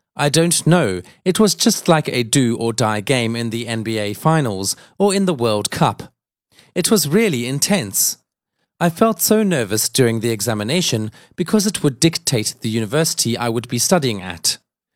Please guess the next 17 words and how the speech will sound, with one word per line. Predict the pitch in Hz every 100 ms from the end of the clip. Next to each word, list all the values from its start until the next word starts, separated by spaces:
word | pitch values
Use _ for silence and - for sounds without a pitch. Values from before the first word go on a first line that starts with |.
| _ _
If | 170 165
I | 220
got | 180 165 -
the |
satisfactory | 147 139 131 - 123 117 123 110 101
results, | 101 104 143 127 - - - - _ _
I | 170
might | 185 214 -
be | 151
enrolled | 131 120 110 107
in | 113 117
a | 110
prestigious, | - 113 - 170 123 - - - _ -
high-standard | 165 185 180 - 131 107 98 95 - - -
and | 135
well-known | 117 120 147 165 143 110 113
institution. | - 113 - - - 196 170 104 85 82